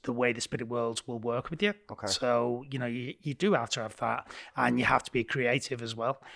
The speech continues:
Speaker 1: And so all that sort of kicks in when you
Speaker 2: So when you are talking to a spirit,
Speaker 1: Yeah.
Speaker 2: what do you see?
Speaker 1: Uh, well, first of all, you can hear voices. So you can hear a voice coming through. So that's
Speaker 2: And is that a
Speaker 1: called
Speaker 2: human voice?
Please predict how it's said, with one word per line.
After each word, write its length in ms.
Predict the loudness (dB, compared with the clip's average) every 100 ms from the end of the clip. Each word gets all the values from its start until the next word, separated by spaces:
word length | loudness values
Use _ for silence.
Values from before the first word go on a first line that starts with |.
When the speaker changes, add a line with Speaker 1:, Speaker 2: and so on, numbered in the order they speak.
| -14 -2
Speaker 1:
And 240 | 0 0
so 800 | 2 4 4 4 4 0 -2 -6 -2
all 220 | 4 6 6
that 260 | 4 4
sort 160 | -2 -2
of 100 | -6
kicks 320 | -10 -6 -2
in 300 | -2 -2 -4
when 180 | -4 -4
you 140 | -8 -10 -20 _ _ 4
Speaker 2:
So 140 | 6
when 240 | 10 10
you 320 | 10 6 10 12
are 140 | 12
talking 420 | 8 8 8 4
to 140 | -4 -6
a 40 |
spirit, 520 | 0 4 4 2 -4 -18 -2
Speaker 1:
Yeah. 160 | -2 -2 _ _
Speaker 2:
what 180 | 2 2
do 80 | 2
you 100 | -6
see? 300 | -6 -6 -8 _ _ _ -14 -14 -18 -20 -8 8
Speaker 1:
Uh, 380 | 10 10 8 4 -4 _ 2
well, 220 | 6 8
first 320 | 10 8 10
of 80 | 6
all, 100 | 6
you 140 | 2
can 140 | 2 4
hear 160 | 6
voices. 520 | 4 0 -2 -4 -4 -8
So 180 | -4 0
you 220 | 2 2
can 180 | 0 -2
hear 220 | 2 2
a 60 | 2
voice 260 | 2 2
coming 240 | 0 -4 -4
through. 200 | -2 0
So 120 | 2
that's 160 | 2 4
Speaker 2:
And 80 |
is 80 | 6
that 60 | 6
a 100 | 4
Speaker 1:
called 40 |
Speaker 2:
human 440 | 2 -2 -2 -2 0
voice? 240 | 0